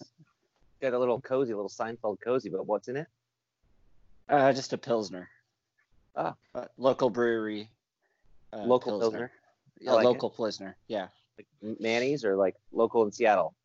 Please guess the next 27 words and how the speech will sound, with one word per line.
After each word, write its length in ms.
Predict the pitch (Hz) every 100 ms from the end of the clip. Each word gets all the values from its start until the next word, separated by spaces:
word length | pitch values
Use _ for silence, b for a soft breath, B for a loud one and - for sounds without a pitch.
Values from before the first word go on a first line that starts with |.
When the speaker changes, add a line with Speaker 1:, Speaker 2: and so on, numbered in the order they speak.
| _
Speaker 2:
Uh, 360 | 139 135 127 123 135
local 320 | 139 139 143
in 60 | 117
Seattle. 580 | - 113 110 98 92 _ _ _
Rubens. 680 | 127 135 107 90 175 - - _ _ _ _ _ _ _
Speaker 1:
What? 200 | 123 135
What? 220 | 123 156 - _ _ _ _ _ -
Speaker 2:
Rubens? 680 | 117 135 139 160 196 190 - - _ _ 113
Speaker 1:
Rubens? 480 | 123 170 220 - -
I've 160 | 151
never 180 | 170 180
heard 100 | 185
Speaker 2:
Yeah. 60 | 104
Speaker 1:
of 40 |
them. 180 | 87 90 - _ _ -
Is 60 | 110
it 60 |
down 200 | 123 123
at 40 | 123
a 20 |
Speaker 2:
They're, 80 | 107
Speaker 1:
good 160 | 117 107
Speaker 2:
it's 60 | 117
Speaker 1:
market? 300 | 127 175 131
Where 180 | 147
is 100 | 135
it? 120 | 87